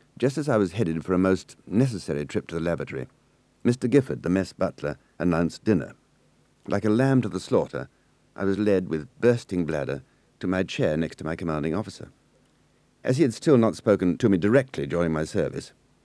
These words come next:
I was in no position to ask him if I might be excused, an unthinkable request, as officers never left the table under any circumstances until the end of the meal, when the king's health had been drunk.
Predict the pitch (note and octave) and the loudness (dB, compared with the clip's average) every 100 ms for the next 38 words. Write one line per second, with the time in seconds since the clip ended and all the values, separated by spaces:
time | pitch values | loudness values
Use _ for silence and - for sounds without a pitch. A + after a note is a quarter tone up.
0 | _ _ G#2+ G#2+ A2 C3 D3+ C#3 F2+ C#2+ | _ _ 0 2 6 6 6 2 -2 -2
1 | F2 G2 F2+ - - A1+ G2 F#2 D#2 - | -2 0 -2 -4 -10 -10 -6 -4 -4 -4
2 | F2 - D#3+ G#2 A#1 A#1 - - _ _ | -6 -2 2 2 2 -8 -16 -20 _ _
3 | _ _ A2+ C3 C3 F3+ A2 - D2 C#2+ | _ _ 4 6 6 2 0 -4 -6 -2
4 | D#2+ C#2+ - E2+ - A2+ G#2+ E2+ D#2 - | -4 -4 -10 -8 -6 -6 -6 -8 -8 -4
5 | F#2 A#2+ - - - _ E2+ E2 F2 - | 4 4 4 -4 -14 _ -2 -2 -4 -2
6 | D#2 C#2+ D#2+ D#2+ - C3+ C3 D#2+ D2 D2 | -2 0 -2 -2 2 2 2 -2 -4 -8
7 | C#2+ D2+ D2 - _ _ _ - G2+ A2 | -8 -8 -10 -16 _ _ _ -4 4 4
8 | G#2+ G#2+ G#2 G#2 G2+ D2 C2+ F#2+ _ _ | 6 4 4 2 2 0 -2 -6 _ _
9 | - F#2+ G2+ - G#2+ A2 - D2+ D2+ - | 0 2 2 4 4 4 2 -2 -2 -4
10 | E2+ F2 A#2 F#2 - - | -2 0 2 2 -2 -16